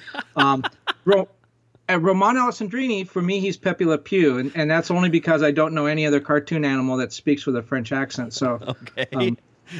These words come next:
Speaker 1: That was, that was it. That was, that was the, narrowed that
Speaker 2: Do
Speaker 1: one down pretty quickly. Yes.
Speaker 2: Do you, you know Pepe Le Pew? Do you
Speaker 1: Yes.
Speaker 2: know that cartoon?
Speaker 1: Yes, of
Speaker 2: 'Cause
Speaker 1: course.
Speaker 2: I, I mean, I like, I, I know I'm older than you. I'm older than all the people listening, but I, I like all the classic stuff. You know, when you go back and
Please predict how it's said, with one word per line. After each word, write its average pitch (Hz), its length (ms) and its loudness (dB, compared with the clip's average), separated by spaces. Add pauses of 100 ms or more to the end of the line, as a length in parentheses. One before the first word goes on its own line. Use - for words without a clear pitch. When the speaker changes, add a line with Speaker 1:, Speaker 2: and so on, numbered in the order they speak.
(120)
Speaker 1:
That 147 60 0
was, 120 180 -4
that 117 160 -2
was 127 160 -2
it. 123 240 2
That 120 80 4
was, 120 180 0
that 123 160 0
was 113 160 -4
the, 113 220 2
narrowed 120 380 0
that 120 160 4
Speaker 2:
Do 120 40 -6
Speaker 1:
one 117 140 -2
down 104 180 0
pretty 107 180 -8
quickly. 110 360 -6
Yes. 117 360 -2
Speaker 2:
Do 202 120 2
you, 220 180 4
you 180 180 2
know 208 160 4
Pepe 214 300 -2
Le 208 80 2
Pew? 226 280 -6
Do 180 60 -2
you 165 120 2
Speaker 1:
Yes. 170 180 4
Speaker 2:
know 170 80 2
that 160 100 -2
cartoon? - 460 -6
Speaker 1:
Yes, 143 220 -2
of - 60 2
Speaker 2:
'Cause 196 100 6
Speaker 1:
course. - 120 0
Speaker 2:
I, 208 280 -2
I - 20 2
mean, 208 220 0
I 202 80 2
like, 277 280 -2 (560)
I, 185 120 -10 (340)
I 180 220 0
know 165 140 -2
I'm 147 140 -2
older 160 280 -2
than 123 160 -6
you. 123 120 -6
I'm 139 140 -4
older 131 160 -2
than 123 160 -4
all 135 140 -2
the 127 80 -4
people 123 240 -4
listening, 131 340 0
but 123 160 -2
I, - 60 -6 (140)
I 190 100 2
like 302 320 2
all 202 120 2
the - 120 -6
classic - 500 -4
stuff. 117 480 -8
You 147 80 -6
know, 135 100 -4
when 151 120 -2
you 147 80 -2
go 156 100 6
back 139 300 0
and 120 100 -4